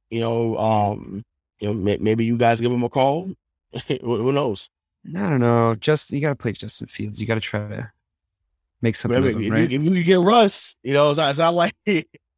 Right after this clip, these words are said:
Speaker 1: not, it's not, it's not like he's, he's forty-one. <laughs> He's only thirty-three. So it's not,
Speaker 2: Does it
Speaker 1: you
Speaker 2: make
Speaker 1: know,
Speaker 2: Justin Fields better? Does it make him better?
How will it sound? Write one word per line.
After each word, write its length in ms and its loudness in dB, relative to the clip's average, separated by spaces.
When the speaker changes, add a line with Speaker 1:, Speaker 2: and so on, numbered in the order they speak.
Speaker 1:
not, 180 4
it's 80 2
not, 180 4
it's 120 2
not 140 4
like 180 2
he's, 180 -2
he's 200 0
forty-one. 720 0
<laughs> 360 -8
He's 120 2
only 160 4
thirty-three. 580 4
So 240 2
it's 120 -2
not, 80 4
Speaker 2:
Does 100 4
it 60 8
Speaker 1:
you 40 6
Speaker 2:
make 80 6
Speaker 1:
know, 60 4
Speaker 2:
Justin 280 2
Fields 300 2
better? 400 4
Does 220 -4
it 40 -2
make 140 2
him 100 0
better? 400 0